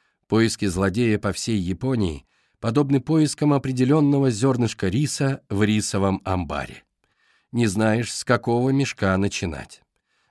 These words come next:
Задача сложная, но надо во что бы то ни стало ее выполнить. Для начала решили развязать мешок, именуемый Такасаки. В Такасаки никаких следов Камэдзо не обнаружили и подались в Маэбаси,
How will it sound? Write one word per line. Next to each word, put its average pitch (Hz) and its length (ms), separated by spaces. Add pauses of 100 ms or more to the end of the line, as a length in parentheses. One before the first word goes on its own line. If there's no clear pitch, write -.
(120)
Задача 107 500
сложная, 87 680 (320)
но 120 140
надо 123 240
во 127 100
что 147 220
бы 135 100
то 135 120
ни 135 100
стало 135 380
ее 110 440
выполнить. 82 720 (320)
Для 104 220
начала 123 540 (460)
решили 139 460
развязать 139 600
мешок, 143 500 (180)
именуемый 110 840 (260)
Такасаки. - 800 (680)
В - 120
Такасаки 127 800
никаких 127 480
следов 117 400
Камэдзо 110 680
не 117 160
обнаружили 117 640
и 151 260
подались 135 600
в 123 100
Маэбаси, 120 840